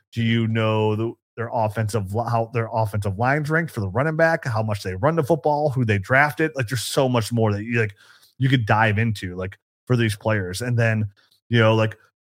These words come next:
how do I wanna form my team? Do you know, do I wanna, do I wanna do a team early? Do I wanna go all young? Do I wanna do a team that could compete right away? Do I wanna do the productive struggle where I just trade back, trade back, trade back, and, like, get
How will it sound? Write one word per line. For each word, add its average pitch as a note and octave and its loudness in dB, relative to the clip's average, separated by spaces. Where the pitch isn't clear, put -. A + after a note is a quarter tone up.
how A2+ 2
do A#2 4
I B2 6
wanna C3+ 2
form A3+ 2
my A2+ 0
team? E2+ -10
Do G#2 -14
you G#2 -4
know, B2+ 0
do A2+ -2
I G#2 -2
wanna, A2+ -4
do A#2+ -6
I A2 -4
wanna A2+ -4
do A2 -2
a G#2+ -2
team A2+ -6
early? A#2+ -2
Do A#2+ -4
I G#2 -4
wanna A2+ -4
go A2 -4
all A#2+ 4
young? A2 0
Do B2 2
I A2 6
wanna A2+ 0
do A2 -2
a G#2 -2
team A#2 -2
that G#2+ 0
could G2 -12
compete G#2+ -4
right G2+ -2
away? B2+ 0
Do A2+ 0
I G#2+ 2
wanna G#2+ 0
do A2+ 0
the G#2 -2
productive G#2+ -4
struggle D#3+ 0
where A2 4
I G2+ 2
just G#2 -4
trade G#2 -4
back, A2 -2
trade G#2 -4
back, G#2+ -4
trade G#2 -4
back, G#2 -2
and, A#2+ -4
like, G#2+ -2
get C3 0